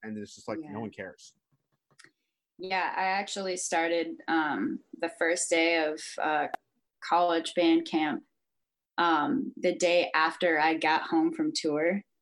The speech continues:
Speaker 2: And I, so I was still dealing with, you know, missing my friends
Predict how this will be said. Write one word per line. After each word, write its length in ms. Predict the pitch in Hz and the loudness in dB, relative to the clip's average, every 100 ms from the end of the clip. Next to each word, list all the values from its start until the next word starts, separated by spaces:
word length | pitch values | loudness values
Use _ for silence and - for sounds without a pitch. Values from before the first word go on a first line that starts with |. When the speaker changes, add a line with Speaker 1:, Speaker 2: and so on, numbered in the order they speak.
| _ _ _ _ _ - - _ _ _ _ _ _ _ | _ _ _ _ _ -16 -16 _ _ _ _ _ _ _
Speaker 2:
And 600 | 175 175 175 170 170 170 | 2 4 4 4 4 2
I, 240 | 160 190 - | 4 2 2
so 200 | - 202 | 2 4
I 120 | 202 | 6
was 120 | 233 | 4
still 280 | - 220 202 | 2 2 2
dealing 380 | 185 190 190 185 | 0 0 0 2
with, 220 | 170 - - _ - - | 0 -2 -8 _ -10 -4
you 120 | 185 | 0
know, 300 | - - - - | 2 0 -2 -2
missing 420 | 196 196 - 190 | 2 2 2 2
my 160 | 180 165 | 4 2
friends 720 | 160 165 151 147 147 - - | 2 2 2 2 2 -2 -6